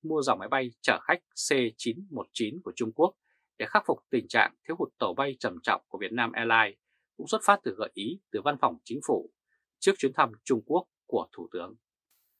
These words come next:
Chuyến đi Bắc Kinh của Thủ tướng Phạm Minh Chính diễn ra vào lúc Bắc Kinh đang cố gắng thắt chặt quan hệ với Hà Nội, trong bối cảnh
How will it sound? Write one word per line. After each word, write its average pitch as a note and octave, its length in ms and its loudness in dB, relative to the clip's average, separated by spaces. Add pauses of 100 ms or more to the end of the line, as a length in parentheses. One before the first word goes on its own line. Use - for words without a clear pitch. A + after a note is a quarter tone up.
(200)
Chuyến C#3 180 4
đi D#3 120 6
Bắc D3 200 -4
Kinh B2+ 200 2
của G#2+ 160 -18
Thủ F#2+ 100 -14
tướng B2+ 200 -10
Phạm A2+ 140 2
Minh A2+ 140 -4
Chính C3 220 -4 (320)
diễn D#3+ 180 0
ra F3+ 120 4
vào A2 120 -2
lúc F3 220 0
Bắc E3 200 0
Kinh C3 260 0 (100)
đang B2+ 280 4
cố B2 160 -2
gắng A#2+ 220 -4 (240)
thắt - 200 -4
chặt - 160 4 (120)
quan C#3 160 0
hệ C3+ 300 -2
với C3+ 120 -4
Hà C#3+ 140 0
Nội, E2+ 240 -6 (680)
trong E3+ 160 0
bối F3+ 140 6
cảnh G#2 180 4